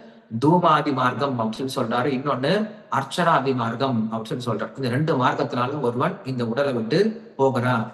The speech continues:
யோகியை பத்தி பேசுறானுங்க. So, அர்ச்சனாதி மார்க்கம் அப்படின்னா என்ன அப்படின்னா, பகல் இல்லைன்னா ஒளியில அவன் வெளில போறது.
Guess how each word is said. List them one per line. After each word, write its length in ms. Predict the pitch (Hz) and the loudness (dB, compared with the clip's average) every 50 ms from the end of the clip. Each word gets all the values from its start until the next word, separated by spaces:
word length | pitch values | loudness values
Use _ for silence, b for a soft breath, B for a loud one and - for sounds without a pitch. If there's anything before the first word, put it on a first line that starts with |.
| 117 131 | 0 4
யோகியை 360 | 165 196 202 196 190 165 123 | 6 6 6 6 4 0 -2
பத்தி 160 | 123 - 151 | -2 -4 -4
பேசுறானுங்க. 600 | 143 127 123 120 - 127 110 113 113 110 110 107 - - - 139 - - - - b b b b b b b b b | -2 -2 -2 -2 -2 -4 -2 -2 -2 -2 -4 -4 -6 -10 -14 -16 -16 -16 -20 -20 b b b b b b b b b
So, 320 | - 180 175 151 123 117 113 - - | 0 0 2 2 0 -2 -4 -8 -8
அர்ச்சனாதி 680 | - - - 143 147 156 - - 214 196 180 170 156 151 | -8 -2 -2 0 -2 0 2 2 4 4 4 2 2 0
மார்க்கம் 420 | 135 135 131 135 135 151 139 120 117 | 2 2 2 2 2 -2 -2 -2 -2
அப்படின்னா 140 | 139 143 147 | -2 -2 -4
என்ன 240 | 135 131 135 127 | -4 -4 -4 -4
அப்படின்னா, 560 | 123 117 127 120 123 175 160 143 135 143 160 - - - - - - - _ _ _ _ | -4 -6 -6 -6 -4 -2 0 0 0 0 -2 -4 -8 -14 -20 -20 -20 -20 _ _ _ _
பகல் 300 | - 147 143 175 175 160 - - - - - | 0 2 4 4 2 2 0 -4 -10 -6 -2
இல்லைன்னா 340 | 135 135 147 170 156 135 127 | -2 0 0 2 2 4 6
ஒளியில 520 | 131 147 180 196 196 175 156 - - - - | 6 8 8 6 4 2 0 0 -2 -4 -2
அவன் 260 | - 139 135 135 139 | -2 0 0 0 2
வெளில 20 | |
போறது. 480 | 147 156 147 - 131 123 117 117 143 - | 2 0 2 2 0 0 0 0 -2 -4